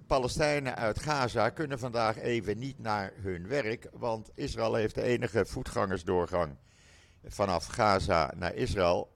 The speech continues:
de Ereskrossing, eh, gesloten. En waarom? Omdat men het zat is dat er, eh, al avonden achter elkaar bomaanslagen, explosieven, eh, worden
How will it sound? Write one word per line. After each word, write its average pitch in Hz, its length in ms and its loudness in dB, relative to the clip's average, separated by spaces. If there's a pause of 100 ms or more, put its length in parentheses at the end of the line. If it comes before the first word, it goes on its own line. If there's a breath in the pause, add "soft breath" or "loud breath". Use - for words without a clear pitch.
(500 soft breath)
de - 140 -4
Ereskrossing, 92 1000 -2 (140)
eh, 92 340 4 (100)
gesloten. 127 760 2
En 117 100 -4
waarom? 156 360 6 (560 soft breath)
Omdat 147 520 4
men 113 280 2
het 101 260 2
zat 120 320 4
is 107 400 0 (340)
dat 104 220 4
er, 90 380 8
eh, 82 120 8
al 92 240 10
avonden 117 600 12 (380)
achter 120 320 6
elkaar 82 500 6 (440 soft breath)
bomaanslagen, 107 1200 8
explosieven, 92 1040 4
eh, 90 640 -2 (160)
worden 87 640 2